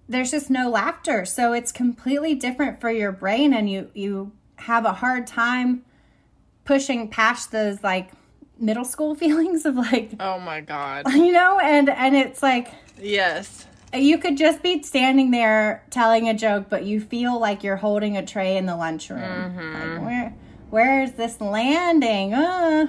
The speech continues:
Speaker 1: and I mean, there are some ways to get around that. You could pipe in, like, a live phone call from, with your real friends,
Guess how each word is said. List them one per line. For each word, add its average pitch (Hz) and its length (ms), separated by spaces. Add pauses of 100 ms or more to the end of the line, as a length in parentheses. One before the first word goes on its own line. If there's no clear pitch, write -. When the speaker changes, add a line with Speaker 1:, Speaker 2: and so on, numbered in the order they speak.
(100)
Speaker 1:
and 208 420 (500)
I 226 140
mean, 285 380 (960)
there 277 180
are 285 60
some 302 280
ways 294 240
to 285 80
get 240 160
around 220 340
that. 226 440
You 214 100
could 185 180
pipe 220 300
in, 208 220
like, 185 220
a 180 40
live 180 400
phone 202 240
call 196 320
from, 180 300
with 196 180
your 175 100
real 190 200
friends, 196 480